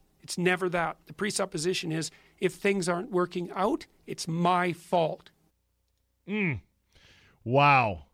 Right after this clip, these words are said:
Speaker 2: That is just, wow, I love that so much. And his point, and I agree,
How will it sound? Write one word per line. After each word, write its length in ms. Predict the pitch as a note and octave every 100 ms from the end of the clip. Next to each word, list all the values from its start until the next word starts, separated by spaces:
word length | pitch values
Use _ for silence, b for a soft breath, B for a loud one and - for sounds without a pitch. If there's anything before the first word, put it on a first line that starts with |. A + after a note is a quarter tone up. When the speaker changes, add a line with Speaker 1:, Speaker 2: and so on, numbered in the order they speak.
| _ _ _ C3+
Speaker 2:
That 260 | D#3+ E3 -
is 300 | C#3+ A#2+ -
just, 460 | - D3 C#3 -
wow, 280 | A#2+ B2+ A#2+
I 120 | A2
love 560 | A2 A#2 B2+ C3+ C#3 A#2
that 320 | B2+ B2 -
so 340 | - B2 A2+
much. 420 | G#2 F#2+ F2 - -
And 120 | C3+
his 140 | C#3+ -
point, 560 | - B3+ A3+ B2+ - -
and 160 | A#2 A#2+
I 120 | B2+
agree, 640 | C3 A#2 D#3 C#3+ F2 E2